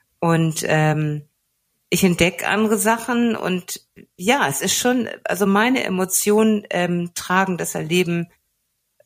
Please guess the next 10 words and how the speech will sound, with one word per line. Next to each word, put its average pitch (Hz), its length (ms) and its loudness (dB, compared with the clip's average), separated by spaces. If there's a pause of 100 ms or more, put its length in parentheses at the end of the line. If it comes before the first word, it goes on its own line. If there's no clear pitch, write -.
(800)
wie - 160 0
ich 185 120 2
die 175 140 0
Natur 156 340 0
erlebe, 135 560 -2
also 127 200 -10
tragen 143 380 -2
das 143 160 -6
äußere 131 400 -4
Erleben. 120 520 -8